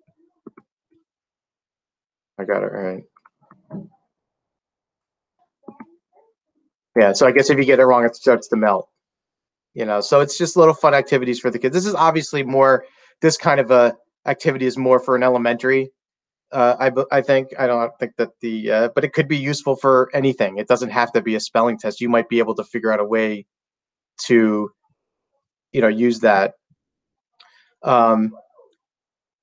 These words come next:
so you can just click on any of them and, and just, you know,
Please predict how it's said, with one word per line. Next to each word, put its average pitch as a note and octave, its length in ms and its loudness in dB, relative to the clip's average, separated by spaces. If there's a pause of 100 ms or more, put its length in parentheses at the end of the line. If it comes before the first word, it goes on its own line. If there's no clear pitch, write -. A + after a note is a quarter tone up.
(720)
so - 140 0
you F3+ 100 4
can F#3+ 140 2
just G3 160 2
click F#3 240 0
on F3 120 2
any E3 200 4
of C#3 80 2
them G2+ 240 -2 (180)
and, C#3 220 -4
and C#3 100 -8
just, C3+ 220 -4 (180)
you D3 80 -6
know, B2+ 220 0